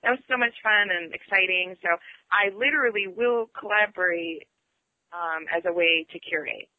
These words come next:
So that's one thing. But yes, I think even when the artist simply drops off their work and doesn't come back until the, sh-, the show opens, it's still a collaboration because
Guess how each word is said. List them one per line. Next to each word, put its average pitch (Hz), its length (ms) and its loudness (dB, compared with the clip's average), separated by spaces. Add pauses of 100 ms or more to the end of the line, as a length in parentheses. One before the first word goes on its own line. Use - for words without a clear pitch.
(100)
So 190 80 -6
that's 233 240 -2 (240)
one 185 400 -6 (120)
thing. 127 280 -12 (720)
But 196 160 -2 (120)
yes, 262 360 0
I 190 160 -2
think 208 320 -12
even 202 640 -6
when 175 560 2 (400)
the 185 160 -12
artist 185 400 0
simply 185 400 -8
drops 160 400 0
off 190 240 0
their 175 160 -2
work 180 560 2
and 175 120 -6
doesn't 180 360 -4
come 175 160 -10
back 175 240 -2
until 180 240 -10
the, 170 160 -10
sh-, - 240 -18
the 170 160 -10
show 170 160 -2
opens, 175 480 -2 (480)
it's - 160 -16
still 370 240 -4
a - 80 -8
collaboration 254 880 -2
because 175 480 -4